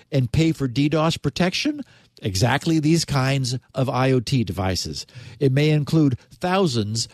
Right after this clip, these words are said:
of compromised Hikvision cameras. There are eighty thousand available today. In January of this year, cisa alerted that that C V E, twenty twenty-one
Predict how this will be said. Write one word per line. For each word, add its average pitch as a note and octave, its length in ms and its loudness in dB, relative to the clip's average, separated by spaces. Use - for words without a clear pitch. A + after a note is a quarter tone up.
of A#2+ 160 -2
compromised C3+ 840 0
Hikvision A2+ 720 0
cameras. A2 540 -2
There C#3+ 180 2
are B2 140 0
eighty D3+ 300 2
thousand B2 480 0
available A2+ 680 2
today. G#2 540 -2
In C#3 140 0
January C#3+ 600 2
of F#2 80 -2
this A2+ 240 -2
year, E2+ 300 -4
cisa C3 600 0
alerted B2+ 560 2
that C3 140 0
that D3 220 0
C D#3+ 300 0
V D#3 100 0
E, F3+ 380 2
twenty A#2 240 0
twenty-one B2 580 -2